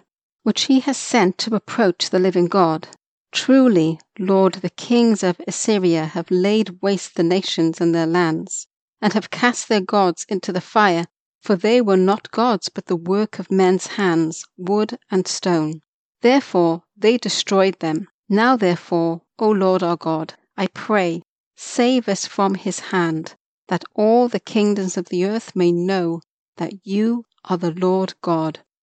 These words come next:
you alone." I made a note of this example because it struck me how Hezekiah laid out the letter before the Lord and cried up to,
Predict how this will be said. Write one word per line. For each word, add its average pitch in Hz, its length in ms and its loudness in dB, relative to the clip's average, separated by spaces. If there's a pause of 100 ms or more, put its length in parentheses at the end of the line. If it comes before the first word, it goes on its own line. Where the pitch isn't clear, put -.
(140)
you 196 540 -4
alone." 160 560 -4 (880)
I 214 80 2
made 254 380 2
a 202 60 4
note 190 300 2
of 180 100 -10
this - 180 -6
example 180 540 -4
because 160 640 -6 (220)
it - 180 -16
struck - 520 -2
me 165 320 2
how 175 460 -4
Hezekiah 175 920 -4 (680)
laid 214 460 2
out 208 180 -2
the 202 100 0
letter 175 540 -2 (140)
before 170 400 -2
the 170 100 -2
Lord 156 500 -2 (520)
and 170 120 -2
cried 165 380 -2
up 175 140 -6
to, 160 240 -10